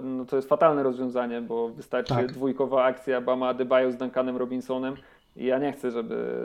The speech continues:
Speaker 1: żeby
Speaker 2: A tymi
Speaker 1: tej
Speaker 2: akcjami Heat stoją, nie? Tak naprawdę.
Speaker 1: Dokładnie.
Speaker 2: To chyba Janisa musisz rzucić na Bama Adebayo. Chyba musisz to zrobić. I zostawić Brooka Lopeza, nie wiem,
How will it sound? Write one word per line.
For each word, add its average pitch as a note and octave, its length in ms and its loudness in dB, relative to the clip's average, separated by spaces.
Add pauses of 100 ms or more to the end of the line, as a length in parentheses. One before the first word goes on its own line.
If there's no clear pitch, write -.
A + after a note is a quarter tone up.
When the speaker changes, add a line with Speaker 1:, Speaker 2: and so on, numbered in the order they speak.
(100)
Speaker 1:
żeby A#2+ 360 -6
Speaker 2:
A B2 60 -4
tymi D3+ 180 0
Speaker 1:
tej D#3 120 4
Speaker 2:
akcjami D3 480 2
Heat C#3 220 -6
stoją, B2+ 500 2
nie? C3+ 300 -2
Tak B2 180 -10
naprawdę. B2 560 -4
Speaker 1:
Dokładnie. C3 420 -4
Speaker 2:
To - 60 -6
chyba F3+ 200 6
Janisa E3 420 4
musisz B2+ 300 0
rzucić A#2+ 380 -2
na B2 80 2
Bama A2+ 320 0
Adebayo. A#2 560 -4 (960)
Chyba D3 140 -4
musisz C#3 340 0
to C3 120 -2
zrobić. A#2 600 -6 (1400)
I - 200 -6
zostawić C3+ 520 0
Brooka C#3 320 0
Lopeza, C#3 560 0
nie C3+ 240 0
wiem, A#2+ 340 -8